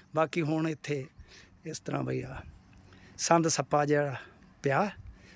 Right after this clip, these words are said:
ਤੇ ਇੱਥੇ ਸ਼ਾਇਦ ਕੋਈ ਹੋਰ ਕਾਰੋਬਾਰ ਜਿਹੜਾ ਸ਼ੁਰੂ ਹੋ ਚੁੱਕਾ।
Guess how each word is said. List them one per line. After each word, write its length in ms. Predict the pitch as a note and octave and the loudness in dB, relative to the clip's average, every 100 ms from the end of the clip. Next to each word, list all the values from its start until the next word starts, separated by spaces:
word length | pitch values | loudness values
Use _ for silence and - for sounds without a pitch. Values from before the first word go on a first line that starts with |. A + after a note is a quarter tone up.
| - - | -20 -8
ਤੇ 80 | |
ਇੱਥੇ 380 | D#3 - D3+ C#3 G#2 - - - | -8 -2 -2 -2 -8 -18 -20 -14
ਸ਼ਾਇਦ 380 | - - C#3 C3 C3 B2+ A#2+ - - | -6 -2 -2 -4 -6 -6 -10 -16 -10
ਕੋਈ 120 | C#3+ | -6
ਹੋਰ 260 | A#2+ D3 E3 | 2 4 4
ਕਾਰੋਬਾਰ 440 | - D3 C#3 C#3 | 2 2 2 0
ਜਿਹੜਾ 280 | C3 C3+ C3+ | -2 -6 -6
ਸ਼ੁਰੂ 280 | C#3 - D3 | -6 -4 -4
ਹੋ 80 | C3 | -4
ਚੁੱਕਾ। 360 | - - - | -8 -10 -12